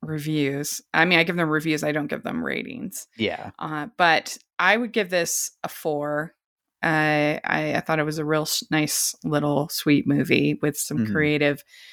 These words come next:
Speaker 1: magic. It was a little silly, a little funny. Uh, so, yeah, I would give it a four. We'd like to take a second and thank our sponsor for this episode of the podcast. It's the Hallmarkies merch store.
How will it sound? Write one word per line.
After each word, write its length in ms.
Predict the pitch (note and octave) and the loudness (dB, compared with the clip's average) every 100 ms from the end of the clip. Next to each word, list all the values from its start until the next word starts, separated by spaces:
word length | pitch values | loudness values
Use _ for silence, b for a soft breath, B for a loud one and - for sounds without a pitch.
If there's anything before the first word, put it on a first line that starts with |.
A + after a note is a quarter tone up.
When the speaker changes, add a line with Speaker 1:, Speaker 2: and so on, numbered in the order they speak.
| B B B | B B B
Speaker 1:
magic. 640 | D#3 D3 C#3+ D#3 D3+ D3 E3+ | -2 0 2 2 0 0 0
It 60 | |
was 120 | D#3 | -2
a 60 | D3+ | 0
little 180 | D3+ D#3+ | -2 -2
silly, 500 | - D#3+ D3+ D#3 D3+ | -2 2 2 2 0
a 80 | D3+ | -2
little 240 | D3 D3 | -4 -6
funny. 580 | - D3+ D3 D3 D3 - B B B B - | -2 0 2 0 -2 -4 B B B B -12
Uh, 340 | D3+ C#3 C#3+ D#3 | -8 -6 -8 -8
so, 520 | - D3+ C#3 C#3 D3 _ - | -4 0 0 -2 -6 _ -2
yeah, 320 | E3 D3 C3+ - | 2 2 2 2
I 540 | D3+ D3+ D3 D3 F#3 - | 2 4 0 -2 -6 -14
would 120 | D#3 | -16
give 140 | D3+ D#3 | -14 -14
it 60 | |
a 40 | - | -18
four. 480 | - - - - - _ | -16 -16 -14 -18 -20 _
We'd 180 | - G#4+ | 2 4
like 300 | A4+ B3 - | 8 8 8
to 80 | G4 | 4
take 240 | F#4+ C#4+ C4+ | 4 2 0
a 40 | |
second 340 | C4+ G3+ G#3+ | 2 2 2
and 160 | G#3 A3 | -4 0
thank 200 | G#3+ G#3 | 0 4
our 100 | G#3+ | 4
sponsor 460 | G#3+ A3+ C#4+ D4 A#3+ | 4 4 4 2 0
for 140 | G3+ | -2
this 180 | F#3 - | -6 -4
episode 340 | F3 - E3+ | -4 -2 -2
of 80 | E3 | -2
the 60 | - | -2
podcast. 460 | D#3+ D#3 G3 A#3 - | -2 -2 -2 -4 -2
It's 220 | - D4+ | -4 -4
the 80 | - | -8
Hallmarkies 440 | F#3 F3+ A3 C#4+ D4+ | -6 -2 -2 -2 0
merch 180 | F4+ F4+ | 0 0
store. 400 | - E3 C3+ | 2 2 2